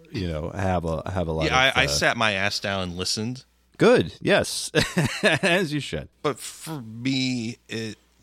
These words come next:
Speaker 2: was kind of, for as cool as it was, it was also kind of surface level.
Speaker 1: Sure.
Speaker 2: Like, there was a lot of Jay-Z, a lot of Tupac. It felt very much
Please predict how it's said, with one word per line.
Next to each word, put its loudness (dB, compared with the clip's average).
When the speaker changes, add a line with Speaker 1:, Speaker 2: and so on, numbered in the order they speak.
Speaker 2:
was -4
kind -6
of, -8
for -4
as 0
cool 0
as 0
it -2
was, 0
it -2
was -4
also -2
kind -4
of -2
surface -2
level. -8
Speaker 1:
Sure. 0
Speaker 2:
Like, 0
there -2
was -4
a -6
lot -2
of -8
Jay-Z, -6
a -8
lot -6
of -14
Tupac. -6
It -6
felt 0
very -2
much -2